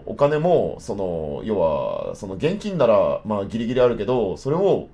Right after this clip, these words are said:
あの、ネットで決済する方法がありませんと。だからお母さんの、あの、クレジットカードを使うしかないんです。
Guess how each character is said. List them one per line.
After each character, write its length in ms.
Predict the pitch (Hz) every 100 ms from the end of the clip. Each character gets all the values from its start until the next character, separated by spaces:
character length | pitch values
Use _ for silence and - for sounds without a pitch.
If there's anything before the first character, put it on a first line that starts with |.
| -
あ 40 | 92 90
の、 320 | 82 73 76
ネ 120 | 113
ッ 60 | 120
ト 100 | 185
で 100 | 185
決 180 | 220
済 120 | - 120
す 80 |
る 80 | 107
方 160 | 107 165
法 100 | 180
が 80 | 147
あ 20 |
り 80 | 156
ま 80 |
せ 100 | 175 175
ん 40 |
と。 180 | 73 67 - - - -
だ 100 | 131
か 60 |
ら 80 | 120
お 80 | 110
母 160 | 190
さ 140 | 180 135
ん 80 | 139
の、 300 | 180 92 - - -
あ 120 | 98
の、 100 | 101
ク 140 | -
レ 80 | 139
ジ 80 | 143
ッ 20 |
ト 80 | 175
カ 120 | 185
ー 20 |
ド 80 | 139
を 20 |
使 180 | 113 -
う 40 | 175
し 80 |
か 80 | -
な 100 | 120
い 40 | 160
ん 20 |
で 100 | 127
す。 160 | -